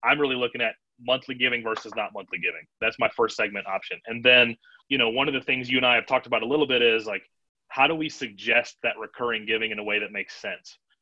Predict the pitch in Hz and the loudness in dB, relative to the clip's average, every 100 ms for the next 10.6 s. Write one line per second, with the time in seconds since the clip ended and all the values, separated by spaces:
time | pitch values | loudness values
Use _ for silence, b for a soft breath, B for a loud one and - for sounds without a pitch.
0 | _ _ - 123 - 135 120 113 107 - | _ _ -8 -6 0 2 4 2 0 -6
1 | _ _ - 117 - 139 131 127 131 135 | _ _ -6 -4 -4 0 2 2 0 -4
2 | 123 - 143 120 113 123 151 143 123 117 | -6 0 2 2 -2 0 0 -2 -2 0
3 | 117 113 139 131 120 117 135 143 127 123 | -2 -2 -2 0 0 2 2 2 0 -2
4 | 120 120 113 110 147 143 127 110 127 135 | -4 -2 -4 0 0 0 -4 -4 -2 -2
5 | 123 123 123 107 - 127 131 135 123 120 | -2 -2 -4 -4 0 0 0 -4 -2 -4
6 | - 113 127 117 107 104 - 131 117 113 | -4 -4 0 0 0 -2 2 2 2 0
7 | - 104 127 123 110 120 110 - - 135 | -2 -6 -4 -4 -2 -2 -2 -6 -2 0
8 | 135 _ _ _ _ _ 135 135 160 165 | 0 _ _ _ _ _ 6 6 6 2
9 | 135 135 127 - - 131 - 151 - 131 | 4 4 4 0 0 0 2 0 -2 -4
10 | 123 117 110 120 123 110 | -2 0 2 4 4 2